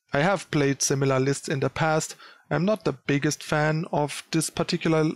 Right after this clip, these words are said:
route because I don't really like Green Glade Duo or Blade Scout very much, but, um, they, they make some sense, I guess, because, for example, Blade Scout with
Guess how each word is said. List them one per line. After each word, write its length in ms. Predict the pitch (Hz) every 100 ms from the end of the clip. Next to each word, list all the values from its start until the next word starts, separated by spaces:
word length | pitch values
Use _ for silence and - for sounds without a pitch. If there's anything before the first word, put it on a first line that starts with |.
| -
route 360 | 156 151 160 -
because 240 | 139 135
I 80 | 135 -
don't 380 | 151 151 165 -
really 240 | 175 175
like 340 | 175 175 - -
Green 220 | 175 170
Glade 300 | 170 165 151
Duo 180 | 156 156
or 400 | 156 160 143 139
Blade 320 | - 151 -
Scout 320 | - 160 156
very 260 | 165 165 170
much, 320 | 175 - - - - - _
but, 320 | 139 135 - - _ _ _ 139
um, 440 | 135 131 131 147 _ _ _ _ _ _ _ _ _ _ _ _ _ _
they, 320 | 180 170 170 202 220 _ -
they 100 | 208
make 220 | 220 202
some 200 | 151 143
sense, 300 | 160 156 151
I 80 | 151
guess, 340 | 156 156 -
because, 360 | - 139 135 -
for 260 | - -
example, 260 | 135 135 135
Blade 280 | 131 131 131
Scout 440 | - 127 131 131
with 280 | 131 127